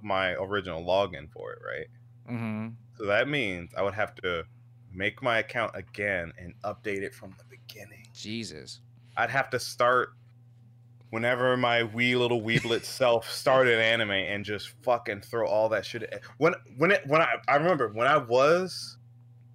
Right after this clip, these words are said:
Speaker 1: when I did have my account, the last time I checked, I was, like, three hundred and seventy days worth of anime watched.
Speaker 2: Wow, Jesus.
Speaker 1: Like, I'm not excited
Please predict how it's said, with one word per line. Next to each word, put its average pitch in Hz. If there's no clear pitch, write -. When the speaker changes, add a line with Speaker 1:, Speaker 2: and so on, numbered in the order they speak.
Speaker 1:
when 127
I 135
did 139
have 143
my 139
account, 131
the 123
last 120
time 165
I 139
checked, 131
I 113
was, 113
like, 107
three 135
hundred 139
and 113
seventy 117
days 101
worth 98
of 90
anime 85
watched. -
Speaker 2:
Wow, 101
Jesus. 104
Speaker 1:
Like, 90
I'm 117
not 110
excited 87